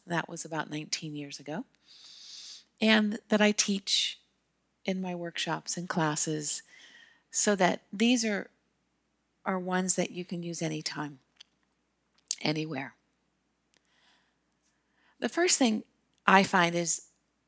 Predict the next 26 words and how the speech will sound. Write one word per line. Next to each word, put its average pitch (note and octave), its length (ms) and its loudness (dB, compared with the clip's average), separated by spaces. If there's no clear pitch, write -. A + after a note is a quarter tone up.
many G#3+ 240 0
people G#3+ 300 -4
have F#3 200 0
trouble E3+ 500 -6
spending F3 440 -2
time D#3 280 -2
alone. D3 420 -6
So G3+ 260 2
we F#3+ 140 0
get G3 160 8
out F3+ 140 6
of E3+ 160 -6
one F#3+ 180 0
relationship F3 760 0
and D#3+ 160 -10
we're - 160 -6
already E3 460 0
creating D#3 440 -4
another. D3 580 -4
In E3+ 80 -10
fact, F3 320 2
there E3+ 80 -2
are E3 60 -6
many E3+ 260 0
times D3+ 380 -2
there's D#3 160 -6